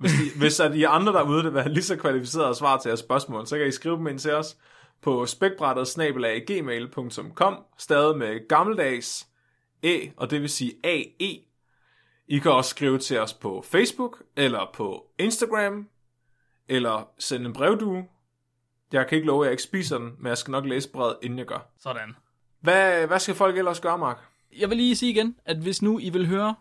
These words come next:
Speaker 2: historien om hundesekskancer, så, øh, skal I, øh, gå ind og så støtte os ind på Tier, fordi så får man adgang til den eksklusive Spækbrættet klub, hvor man simpelthen kan se alt vores bonusmateriale. Og der er
Speaker 1: Mm.
Speaker 2: masser af gode sager. Der er simpelthen bonusklip fra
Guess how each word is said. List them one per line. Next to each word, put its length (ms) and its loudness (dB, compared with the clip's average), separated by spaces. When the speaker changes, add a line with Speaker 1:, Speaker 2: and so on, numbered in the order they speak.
Speaker 2:
historien 500 2
om 220 2
hundesekskancer, 1000 -2
så, 340 4
øh, 180 2
skal 180 -4
I, 240 2
øh, 320 -2
gå 120 -2
ind 220 0
og 80 -6
så 100 -2
støtte 220 -2
os 100 -4
ind 120 -2
på 60 -4
Tier, 280 -4
fordi 160 -6
så 120 -4
får 100 -4
man 120 -4
adgang 380 -4
til 100 -8
den 120 -10
eksklusive 480 -4
Spækbrættet 560 -6
klub, 260 -4
hvor 100 -10
man 80 0
simpelthen 240 -2
kan 100 -10
se 220 -4
alt 140 -6
vores 120 -6
bonusmateriale. 640 -6
Og 80 -12
der 60 0
er 140 2
Speaker 1:
Mm. 60 2
Speaker 2:
masser 220 2
af 60 -2
gode 180 -2
sager. 260 -2
Der 60 -2
er 40 -4
simpelthen 400 -2
bonusklip 540 2
fra 500 0